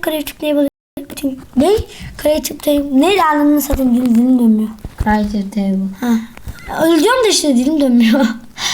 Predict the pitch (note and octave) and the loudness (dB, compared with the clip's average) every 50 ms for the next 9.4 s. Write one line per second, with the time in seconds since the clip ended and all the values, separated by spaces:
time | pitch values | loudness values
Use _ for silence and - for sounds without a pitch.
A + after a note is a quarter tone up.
0 | - - - - - - - - - - - - - - - D4+ D#4 D#4 D#4+ E4 | -6 -8 -10 -10 -12 -14 -16 -20 -20 -20 -12 -8 -6 -4 -4 -4 -4 -4 -4 -6
1 | D#4 - - - C#4 D#4+ C#4 E4+ E4+ D4+ F#4 G4 F#4 C#4+ A3+ A3 A3 - - - | -4 -4 -2 -2 0 0 0 0 0 0 2 2 2 2 2 0 -2 -6 -16 -18
2 | - - - - - - - - - - - - - - - E4 F4 C4+ C4+ C4+ | -16 -16 -16 -16 -18 -20 -18 -18 -18 -16 -18 -20 -14 -10 -8 -6 -4 -4 -6 -6
3 | C4 - - - - - _ _ - D4 D#4 D#4+ D#4+ D#4+ - C#4+ C#4 - C#4+ C4+ | -8 -12 -20 -20 -20 -20 _ _ -4 0 0 0 0 0 -2 -6 -4 -2 -4 -4
4 | C4+ - C4+ C4 C4+ - - - _ _ - - _ - - _ - - - _ | -2 -2 -2 -2 -2 -4 -8 -18 _ _ -20 -20 _ -20 -20 _ -20 -20 -20 _
5 | _ _ _ _ - - E4+ F4 E4+ E4 E4 E4 E4 D#4+ - - - C#4+ D4 D4 | _ _ _ _ -4 0 0 2 2 2 0 -2 -4 -8 -10 -6 -2 -2 0 0
6 | C#4+ C#4+ C#4+ - - - - - C#4+ E4 F4+ F4+ D#4+ D#4 C#4+ C#4+ C4 A#3 B3+ B3 | -2 -4 -8 -14 -14 -14 -6 -2 0 2 2 4 4 4 4 4 4 2 2 0
7 | A#3+ A#3 - - - - - - - - - - - - - - - - - - | 0 -2 -4 -8 -14 -16 -16 -18 -20 -20 -20 -20 -20 -20 -20 -20 -20 -18 -18 -18
8 | - _ _ _ _ _ _ _ _ _ _ - - - C4 A#3 A3+ A3+ - - | -18 _ _ _ _ _ _ _ _ _ _ -12 -6 -2 0 2 2 0 0 -4
9 | B3 B3 B3 A3+ G#3 G#3 A3 - | -4 0 0 0 0 0 -2 -6